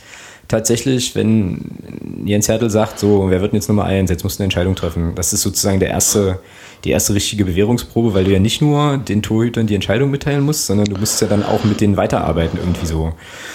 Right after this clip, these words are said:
Und, äh, das ist schon, weiß ich nicht, das ist bestimmt nochmal eine Herausforderung, aber, ähm, naja, das wird er schon irgendwie hinkriegen, denke ich mir mal. Und wie gesagt, mir geht's auch so wie dir. Ähm,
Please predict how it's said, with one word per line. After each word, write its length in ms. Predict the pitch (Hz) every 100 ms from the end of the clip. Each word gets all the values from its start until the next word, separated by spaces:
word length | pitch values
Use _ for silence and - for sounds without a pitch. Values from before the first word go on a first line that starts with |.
| - - - - -
Und, 380 | 92 90 -
äh, 220 | - 90 85
das 260 | 92 -
ist 160 | 82 -
schon, 580 | - 107 104 104 98 - - - - - -
weiß 180 | 95 90
ich 100 | 80
nicht, 240 | 78 -
das 140 | 90
ist 100 | 107 -
bestimmt 280 | 101 101
nochmal 200 | 90 92
eine 100 | 95
Herausforderung, 680 | 95 90 101 - 107 110 107
aber, 480 | 90 90 92 92 95
ähm, 320 | 90 87 87 80 -
naja, 380 | 87 85 104 78 -
das 160 | 85 -
wird 100 | 92
er 80 | 101
schon 140 | 95
irgendwie 220 | 92 85
hinkriegen, 460 | 82 101 85 80 82 - - - _ -
denke 140 | 82
ich 120 | -
mir 60 | 85
mal. 260 | 82 82 82
Und 240 | 92 -
wie 140 | 101
gesagt, 260 | 139 147 107
mir 80 | 90
geht's 220 | 110 -
auch 100 | 95
so 160 | - 101
wie 100 | 98
dir. 340 | 98 151 165 143
Ähm, 300 | 117 113